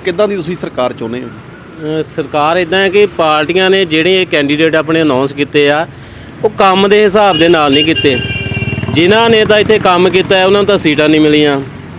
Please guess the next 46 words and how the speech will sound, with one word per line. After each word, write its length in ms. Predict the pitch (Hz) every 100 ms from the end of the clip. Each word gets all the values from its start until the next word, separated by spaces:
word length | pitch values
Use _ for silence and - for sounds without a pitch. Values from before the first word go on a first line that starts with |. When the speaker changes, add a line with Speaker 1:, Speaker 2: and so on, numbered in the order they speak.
| -
Speaker 2:
ਹੁਣ 120 | 156 170 165 165
ਜਾਂ 120 | 160
ਕਾਂਗਰਸ 380 | 147 165 165 160
ਤੋਂ 160 | 180 165
ਲਾ 100 | 147
ਲਓ, 220 | 143 131 - - - - -
ਆਪਣੇ 320 | 143 156 151
ਪਵਨ 300 | 139 151 165
ਕੁਮਾਰ 180 | 165 165
ਆਦੀਆ 320 | 165 151 175
ਜੀ 140 | 170 170
ਸੀ, 220 | 180 156 - -
ਉਹਨਾਂ 260 | 165 175 175
ਨੇ 100 | 180
ਪੂਰਾ 340 | 165 165 170
ਆਪਣਾ 340 | 156 160 165
ਸ਼ਾਮ 280 | 160 156 147
'ਚ 120 | 151
ਅਸੀਂ 180 | 147 170
ਹਲਕੇ 300 | 156 147 160
'ਚ 60 | 156
ਜਾਂ 220 | 151 156
ਹੁਸ਼ਿਆਰਪੁਰ 500 | 156 180 165 147 170
'ਚ 100 | 170
ਵੀ 160 | 160 151 - - - - -
ਪੂਰਾ 240 | 202 226
ਕੰਮ 280 | 220 190 196
ਕੀਤਾ, 220 | 202 202
ਉਹਨਾਂ 160 | 202 214
ਨੂੰ 120 | 208
ਸੀਟ 240 | 185 170
ਨਹੀਂ 240 | 175 170 156
ਦਿੱਤੀ। 380 | 147 160 147 117 - - - - 151
ਜਾਂ 200 | 170 156
ਬੀਜੇਪੀ 360 | 185 202 196
'ਚ 80 | 190
ਲਾ 160 | 185 180
ਲਓ, 220 | 175 170
ਵਿਜੇ 300 | 151 170 175
ਸਾਂਪਲਾ 420 | 180 165 160 160
ਜੀ, 220 | 151 147 127 - - - -
ਉਹਨਾਂ 200 | 190 233
ਦਾ 120 | 247
ਚਿਹਰਾ 300 | - 202 240
ਹੈ 160 | 220 180
ਇੱਥੇ, 320 | 170 185